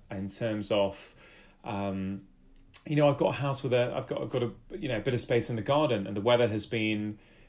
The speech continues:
really quite nice in the U K for the majority of lockdown. And so,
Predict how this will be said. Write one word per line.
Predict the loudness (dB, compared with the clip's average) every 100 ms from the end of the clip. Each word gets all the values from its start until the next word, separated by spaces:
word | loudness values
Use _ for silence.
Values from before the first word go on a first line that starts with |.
| -10
really | 6 8 8 6
quite | 2 0 2
nice | 4 4 4 4 0
in | 0
the |
U | 0
K | 0 -2
for | -2
the | -4
majority | 0 2 4 2 0
of | 0
lockdown. | 0 -2 -4 -6 -6 -12 -16 -20 -20 -12 -4
And | -2
so, | 0 4 6 8 6 4 0